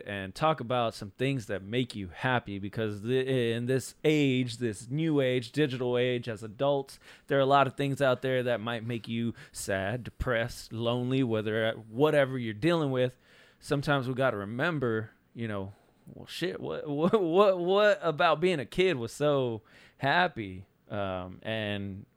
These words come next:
for us, I feel like we always try to capture that. We try to hang on to that a little bit of nostalgia and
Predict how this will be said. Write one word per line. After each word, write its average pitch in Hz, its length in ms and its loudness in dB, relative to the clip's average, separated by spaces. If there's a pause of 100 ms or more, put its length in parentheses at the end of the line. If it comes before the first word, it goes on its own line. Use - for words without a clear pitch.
(100)
for 101 260 -6
us, 131 240 2
I 117 60 -2
feel 175 200 -2
like 151 200 4
we 147 160 4
always 147 420 6
try 139 260 2
to 107 80 -2
capture 110 540 -2
that. 98 220 -8 (440)
We 127 60 -8
try 135 200 0
to 113 60 -2
hang 143 240 -4
on 127 240 -4
to 123 200 -6
that 110 300 -4
a 104 60 -8
little 117 420 -2 (240)
bit 185 220 8
of 131 120 -2
nostalgia 127 640 0
and 110 160 -8